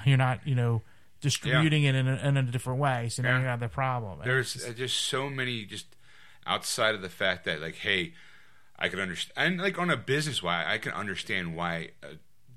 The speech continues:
Speaker 2: certain retailer wouldn't want it on their shelves because, again, it's a discless version.
Speaker 1: Right.
Speaker 2: That retailer sells discs. So why would we wanna put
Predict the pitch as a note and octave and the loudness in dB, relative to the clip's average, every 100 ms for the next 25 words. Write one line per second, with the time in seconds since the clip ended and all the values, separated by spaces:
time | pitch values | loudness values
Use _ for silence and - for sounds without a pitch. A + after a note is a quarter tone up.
0 | - - - - G#2 E2+ F2 G#2+ - E2 | -20 -6 -2 0 0 -2 -6 -6 -2 -2
1 | D#2 D2+ F#2 D2+ E2+ D#2 D2+ D2+ - E3+ | -2 -6 -8 -6 -6 -6 -10 -10 -6 -4
2 | F3+ D3+ E3 - C#3+ C#3+ - A3 C3 G2+ | -2 -4 -8 -8 -8 -8 -6 -4 -4 -6
3 | - A2+ G2 - C3+ - A2+ A2 - E2+ | -8 -8 -8 0 2 2 0 0 0 2
4 | A#2+ B2 D#2 C#2+ - D#3 C#3 C3 - - | 2 2 -2 -6 -6 -2 0 -2 -10 2
5 | A#2+ F#2 A#2 A#2+ A2+ F#2 F2 - A2+ G2 | 2 4 -2 -2 0 0 0 0 0 -2
6 | E2 E2+ F2 A2+ B2 - - - - - | -4 -12 -2 0 0 -4 -6 -10 -12 -20
7 | - - - A#2 G2+ F#2 F2 F#2 F#2 F#2+ | -20 -10 -2 0 2 0 -4 -4 2 6
8 | G#2+ G#2+ G#2 F#2 G2+ F#2+ F2+ F2+ E2+ - | 6 4 -2 -6 -4 -4 -4 -4 -6 -6
9 | A2+ F#2 | -4 -4